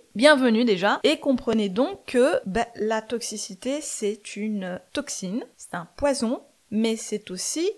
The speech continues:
une drogue. Une drogue qui fait que vous savez que c'est mauvais pour vous, mais vous y revenez toujours. C'est un peu comme, euh, le tabac. J'en parlais du tabac. Euh, même si je ne fume pas, j'ai bien vu autour de moi ce que ça donnait.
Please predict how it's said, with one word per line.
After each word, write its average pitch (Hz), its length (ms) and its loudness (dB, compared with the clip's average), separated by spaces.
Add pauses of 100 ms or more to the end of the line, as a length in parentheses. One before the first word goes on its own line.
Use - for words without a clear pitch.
une 349 180 -2
drogue. 185 320 -2 (240)
Une 190 260 -6
drogue 240 460 4
qui - 140 -12
fait 226 260 -4
que 220 460 -2 (180)
vous 196 140 -8
savez 254 380 0
que 247 60 -14
c'est - 160 -4
mauvais 208 320 2
pour 226 200 -10
vous, 165 200 -12 (680)
mais 233 180 4
vous 226 200 -4
y 208 60 0
revenez 185 300 -6
toujours. 180 420 -18 (760)
C'est - 360 -6
un 226 140 -4
peu 247 220 -4
comme, 220 440 -2
euh, 196 180 -2
le 208 160 -4
tabac. 175 480 -4
J'en 180 200 -12
parlais 180 320 -6
du 185 120 -10
tabac. 190 460 -6 (440)
Euh, 196 160 2
même 233 180 2
si 254 140 -2
je 233 100 2
ne 226 60 4
fume 208 260 0
pas, 240 300 6
j'ai 240 120 -2
bien 202 240 2
vu 208 160 -2
autour 226 300 2
de 220 80 2
moi 233 180 4
ce 240 100 -4
que 220 80 -4
ça 202 200 2
donnait. 202 440 2